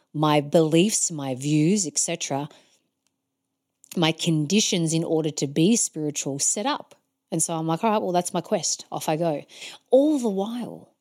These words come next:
all the while, the me, the consciousness, the real me, sitting in, sitting, sitting, taking a seat, watching, going, "Oh, okay." No judgment, just watching,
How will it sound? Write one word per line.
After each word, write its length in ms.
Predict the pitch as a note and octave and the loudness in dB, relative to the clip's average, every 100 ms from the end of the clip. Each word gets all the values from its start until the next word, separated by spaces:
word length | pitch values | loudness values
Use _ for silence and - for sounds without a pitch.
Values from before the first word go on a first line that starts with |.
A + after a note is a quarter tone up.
| _ _ _ _ _ _ _ _ _ | _ _ _ _ _ _ _ _ _
all 200 | G3+ A3+ | 2 2
the 80 | A3 | 2
while, 420 | G3 F#3+ F#3+ C3 | -2 -2 -4 -4
the 140 | C#3 D3+ | -2 0
me, 680 | D#3 A#3+ B3 - F#3 D#3 _ _ - | 2 2 0 -4 -12 -18 _ _ -18
the 80 | |
consciousness, 840 | - - A3+ A3 - - - - - | -10 -4 -2 -2 -4 -6 -8 -6 -6
the 120 | F3+ | -6
real 640 | C3 D3+ G#3 B3 B3 A3+ _ | -4 2 4 4 2 -2 _
me, 380 | C3 C#3 A#2 - | -4 -4 -4 -8
sitting 480 | - - A3 A#3+ G#3+ | -4 -4 -2 -2 0
in, 220 | D#3 D3+ | -2 -2
sitting, 580 | - - - D#4 C#4 F3+ _ _ | -4 -2 0 2 2 -2 _ _
sitting, 440 | - - C#4+ F3+ C3 | -8 -2 0 0 -4
taking 260 | - C4 C4+ | -2 0 0
a 40 | A#3 | -2
seat, 400 | - F#3 - _ _ _ _ _ _ _ _ _ _ _ _ _ | -2 -4 -10 _ _ _ _ _ _ _ _ _ _ _ _ _
watching, 380 | - G#3 - F3+ | -2 -2 -2 -2
going, 260 | E3+ E3 E3 | 0 0 -2
"Oh, 520 | G3+ A3+ - - - - | -6 -16 -16 -18 -20 -20
okay." 400 | - - B3 - _ _ _ _ | -18 -16 -16 -20 _ _ _ _
No 160 | B3 E4 | 4 6
judgment, 520 | A3 E3+ E3 F#3+ D4+ - _ _ | 6 2 2 -2 -4 -12 _ _
just 180 | G#3+ G3 | -2 2
watching, 400 | A#3 - F#3+ | 2 2 -4